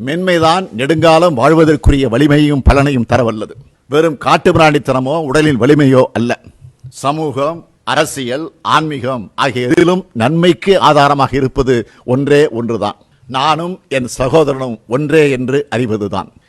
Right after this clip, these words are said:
இது ஒன்றுதான் எல்லா நாடுகளுக்கும் எல்லா மக்களுக்கும் பொதுவான உண்மை என்று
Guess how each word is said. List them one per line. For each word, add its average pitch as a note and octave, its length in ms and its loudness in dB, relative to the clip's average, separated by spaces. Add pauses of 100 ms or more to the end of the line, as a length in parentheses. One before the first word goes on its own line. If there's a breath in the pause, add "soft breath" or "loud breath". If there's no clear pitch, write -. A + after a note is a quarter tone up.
(120)
இது E3 260 4
ஒன்றுதான் D#3+ 720 4 (180)
எல்லா F3+ 560 4
நாடுகளுக்கும் D#3 560 2
எல்லா D#3+ 300 4
மக்களுக்கும் C#3+ 600 -2
பொதுவான E3+ 500 6
உண்மை D3 280 -4
என்று C3+ 560 -4